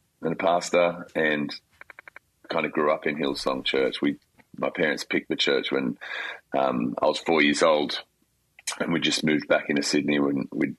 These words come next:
been away for a couple of years, and, yeah, just grew up. And for me, I've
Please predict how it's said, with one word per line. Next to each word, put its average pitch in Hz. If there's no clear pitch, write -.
been 71
away 73
for -
a -
couple 76
of 73
years, 73
and, 69
yeah, 101
just 87
grew 85
up. 90
And 78
for 87
me, 85
I've 76